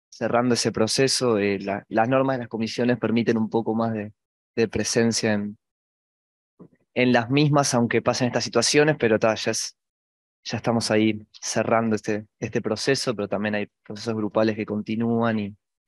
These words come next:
y actividades en las que hay que participar, entonces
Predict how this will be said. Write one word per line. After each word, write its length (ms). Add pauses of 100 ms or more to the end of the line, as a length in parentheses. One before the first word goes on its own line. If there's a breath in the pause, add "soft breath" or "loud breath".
(680)
y 180
actividades 760
en 60
las 100
que 60
hay 80
que 100
participar, 640
entonces 460